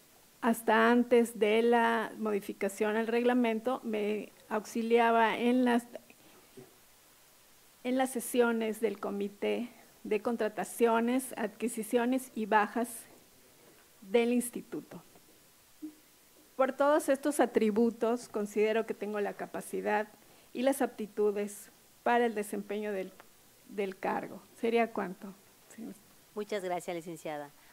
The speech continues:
Speaker 2: ¿Algún diputado o diputada desea hacer uso de la voz?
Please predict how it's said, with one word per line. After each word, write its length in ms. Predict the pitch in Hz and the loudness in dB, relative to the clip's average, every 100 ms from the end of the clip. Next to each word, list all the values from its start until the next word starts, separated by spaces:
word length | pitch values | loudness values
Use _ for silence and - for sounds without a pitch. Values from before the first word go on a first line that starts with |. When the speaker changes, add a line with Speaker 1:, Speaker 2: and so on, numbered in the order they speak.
| - - | -16 -6
Speaker 2:
¿Algún 380 | 185 185 196 | -4 -4 -4
diputado 480 | 185 185 190 190 190 | -6 -8 -2 2 4
o 40 | 190 | 2
diputada 440 | 180 180 185 180 | -4 -6 -2 0
desea 240 | 180 180 | -2 -4
hacer 200 | 175 180 | -8 -6
uso 200 | 180 180 | -8 -6
de 40 | 180 | -6
la 100 | 170 | -4
voz? 360 | 196 277 - | -4 -6 -10